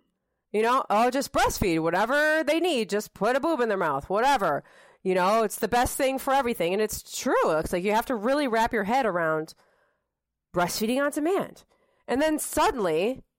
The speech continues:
you and your child have to start to wrap your head around boundaries. And it's, like, the complete opposite of breastfeeding on demand.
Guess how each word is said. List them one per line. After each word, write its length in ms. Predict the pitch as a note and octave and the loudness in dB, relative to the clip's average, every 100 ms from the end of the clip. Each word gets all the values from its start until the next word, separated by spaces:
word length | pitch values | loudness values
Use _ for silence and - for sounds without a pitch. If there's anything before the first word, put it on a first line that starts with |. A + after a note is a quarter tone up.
| _ _ _ _ _ _ _ _ _ _ _ - | _ _ _ _ _ _ _ _ _ _ _ -8
you 360 | F#3+ D#4+ D4 - - | -2 2 2 0 -2
and 540 | F3 G#3+ A#3+ C4 C4+ | 0 2 2 2 0
your 120 | C#4+ | -2
child 720 | - D4+ A#3+ F3+ E3+ E3+ F#3 - _ | 0 2 4 4 2 0 -6 -12 _
have 200 | - F3+ | -4 -2
to 80 | - | -2
start 260 | - G3 F#3 | -2 -2 -2
to 80 | F#3+ | 0
wrap 240 | F3+ F3+ | 0 0
your 100 | F#3 | -2
head 160 | F#3 E3+ | 0 0
around 580 | D#3+ D#3+ D#3 D3 - - _ _ _ | 0 0 -2 -4 -10 -20 _ _ _
boundaries. 760 | E3 F#3+ G3 C#3 - - - - _ _ _ - D3+ - | 0 0 0 -4 -12 -14 -16 -16 _ _ _ -20 -12 -2
And 100 | A3+ | 0
it's, 120 | B3+ | 2
like, 260 | C#4+ - - | 0 -2 -4
the 100 | D4 | -2
complete 360 | D#4 G4 F#4 | 0 0 2
opposite 460 | G4+ A4 - E3+ - | 2 0 -2 -2 0
of 100 | E3+ | 0
breastfeeding 480 | F3 D#3+ - D#3 D3+ | 0 0 0 0 0
on 60 | C3+ | -2
demand. 520 | D3 G#3 C3+ - | -2 0 -2 -6